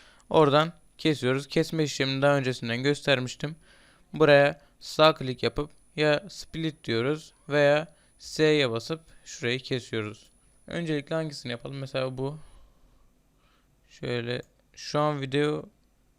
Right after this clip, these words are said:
şu şekilde olsa daha iyi olur. Şimdi bunun sesini kısalım isterseniz. Sesini kısma kısmı da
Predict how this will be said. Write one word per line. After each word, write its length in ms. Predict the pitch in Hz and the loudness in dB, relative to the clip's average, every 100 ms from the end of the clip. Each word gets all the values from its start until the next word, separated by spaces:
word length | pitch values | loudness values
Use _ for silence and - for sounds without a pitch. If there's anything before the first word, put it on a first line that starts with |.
| _ _ _ _ _ _ _ _ _ | _ _ _ _ _ _ _ _ _
şu 240 | - - | -16 -6
şekilde 380 | 143 131 123 117 | -6 -4 -2 -2
olsa 220 | 127 147 | -4 -4
daha 200 | 127 113 | -4 -6
iyi 100 | 107 | -8
olur. 180 | 101 104 - _ | -12 -16 -18 _
Şimdi 160 | - 160 | -8 -6
bunun 80 | 180 | -4
sesini 380 | - 165 175 170 | -2 -2 -4 -6
kısalım 360 | - 135 127 | -4 -4 -4
isterseniz. 580 | 123 - 113 - 131 151 | -6 -6 -8 -8 -14 -14
Sesini 520 | - - 156 160 156 | -16 -10 -8 -8 -10
kısma 280 | - - 147 | -10 -10 -10
kısmı 280 | - 123 117 | -10 -10 -8
da 160 | 120 | -8